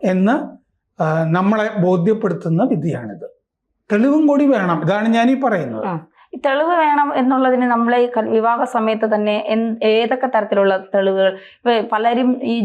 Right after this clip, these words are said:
Speaker 2: jewellery-യിലെ, ഏ, ഈ കാര്യങ്ങളൊന്നും പലരുടെ കയ്യിലും കാണില്ല. കാരണം വർഷങ്ങൾ കഴിയുമ്പോ ഇതൊക്കെ നശിച്ചു പോകാനോ അല്ലെങ്കിൽ നാളെ പിരിയുമെന്ന് പറഞ്ഞിട്ടല്ല ആരും വിവാഹം കഴിക്കുന്നത്. അപ്പൊ ഇതൊന്നും എ-, ഏ, കയ്യിൽ കരുതണമെന്നൊന്നുമില്ല. അപ്പൊ ഏത് തരത്തിലൊരു കൃത്യമായ വേയിലേക്ക് ഇത് പോകണം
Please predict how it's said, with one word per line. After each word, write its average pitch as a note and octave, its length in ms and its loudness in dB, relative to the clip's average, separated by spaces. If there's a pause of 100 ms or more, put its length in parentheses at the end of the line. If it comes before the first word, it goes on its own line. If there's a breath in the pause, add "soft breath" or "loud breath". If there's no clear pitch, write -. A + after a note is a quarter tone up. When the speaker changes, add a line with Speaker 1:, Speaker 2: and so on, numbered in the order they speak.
Speaker 2:
jewellery-യിലെ, A3+ 760 0 (200)
ഏ, - 40 0 (180)
ഈ A3 40 0 (100)
കാര്യങ്ങളൊന്നും A3+ 540 0
പലരുടെ A#3+ 320 2
കയ്യിലും B3 300 2
കാണില്ല. A3+ 300 2
കാരണം A#3+ 220 0
വർഷങ്ങൾ C4+ 380 0 (100)
കഴിയുമ്പോ A#3+ 460 0 (480 loud breath)
ഇതൊക്കെ C#4+ 280 0
നശിച്ചു C4 320 -4 (400)
പോകാനോ B3+ 360 2
അല്ലെങ്കിൽ C#4 260 0 (180)
നാളെ C4 180 2 (100)
പിരിയുമെന്ന് D4+ 480 2
പറഞ്ഞിട്ടല്ല B3+ 460 0
ആരും A3+ 200 0
വിവാഹം A3 300 2
കഴിക്കുന്നത്. G#3 300 2
അപ്പൊ C4 120 -2
ഇതൊന്നും C4+ 260 2 (420 loud breath)
എ-, B3+ 120 2 (100)
ഏ, B3 40 4 (380)
കയ്യിൽ C4+ 240 2 (180)
കരുതണമെന്നൊന്നുമില്ല. B3 1000 0
അപ്പൊ D4 120 -2 (160)
ഏത് E4 280 2
തരത്തിലൊരു C4 500 2 (380 loud breath)
കൃത്യമായ D4+ 560 0 (140)
വേയിലേക്ക് A#3 540 0
ഇത് A3 80 0 (120)
പോകണം A3+ 420 2